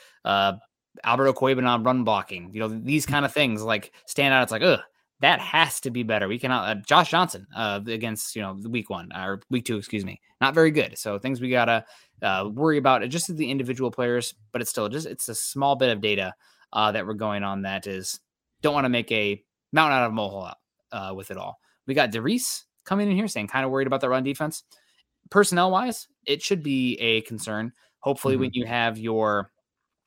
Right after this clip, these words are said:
Speaker 1: you know, Josie Jewell getting everybody lined up correctly and, uh, with the intelligence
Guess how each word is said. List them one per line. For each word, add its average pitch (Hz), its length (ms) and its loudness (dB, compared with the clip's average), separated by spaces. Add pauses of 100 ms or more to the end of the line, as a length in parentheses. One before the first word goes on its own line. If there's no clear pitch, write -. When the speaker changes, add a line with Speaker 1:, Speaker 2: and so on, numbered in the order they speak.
(120)
Speaker 1:
you 127 100 -8
know, 110 80 -4
Josie 117 280 -2
Jewell 117 200 -4
getting 113 160 -4
everybody 113 300 -2
lined 107 240 0
up 120 120 -2
correctly 123 600 0
and, 101 240 -4
uh, 98 220 0 (200)
with 110 140 -10
the 104 140 -4
intelligence 117 520 -4